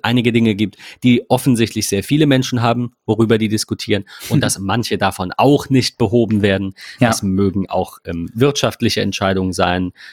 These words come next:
Speaker 1: äh, irgendwelche Funktionen auf alten Versionen freizuschalten, zum Beispiel auf alten Geräten. Äh, ja,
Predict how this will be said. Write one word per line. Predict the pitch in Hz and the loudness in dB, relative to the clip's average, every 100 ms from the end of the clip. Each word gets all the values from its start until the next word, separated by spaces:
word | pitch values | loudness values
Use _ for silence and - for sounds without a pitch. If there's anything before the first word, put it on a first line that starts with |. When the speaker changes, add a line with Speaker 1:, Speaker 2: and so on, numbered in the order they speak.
| - | -8
Speaker 1:
äh, | 95 92 | -4 0
irgendwelche | 127 123 104 - | 2 2 0 -2
Funktionen | - 98 - 120 107 | -6 -4 0 2 2
auf | - | 0
alten | 101 98 92 | -4 -2 -2
Versionen | 95 104 101 | 0 2 0
freizuschalten, | - 92 - - 92 - | -2 -4 -4 -6 -6 -6
zum | - | -8
Beispiel | 92 87 92 | -8 -8 -10
auf | - | -8
alten | 92 92 | -8 -8
Geräten. | 82 90 - - - - - - - | -6 -6 -6 -10 -20 -20 -20 -20 -14
Äh, | - - 170 135 | -10 -10 -10 -8
ja, | - | -6